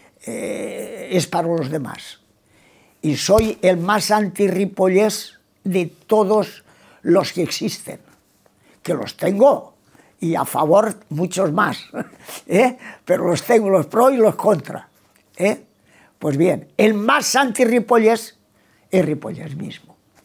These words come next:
¿Por qué? Porque yo tenía que valer mucho dinero y no lo valgo. Sí, bastante, pero me parece demasiado, ¿eh? Y yo soy un mal torero,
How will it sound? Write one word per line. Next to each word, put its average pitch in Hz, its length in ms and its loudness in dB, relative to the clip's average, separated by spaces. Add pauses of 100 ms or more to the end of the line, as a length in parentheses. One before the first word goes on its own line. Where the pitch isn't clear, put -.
(640)
¿Por 156 240 -2
qué? - 340 0 (460)
Porque 170 340 -2
yo 220 160 4
tenía 220 300 2
que 202 100 2
valer 196 300 6
mucho 185 580 -4
dinero 165 580 -2 (200)
y 165 140 -2
no 175 140 2
lo 202 180 6
valgo. 208 480 0 (1040)
Sí, 233 420 2 (600)
bastante, 175 580 -2 (400)
pero 170 360 0
me 180 140 -4
parece 185 440 -4
demasiado, 170 760 -8 (840)
¿eh? - 220 -12 (380)
Y 160 100 0
yo 202 340 2 (880)
soy 190 300 -4
un 185 120 -2
mal 175 160 0
torero, 180 500 0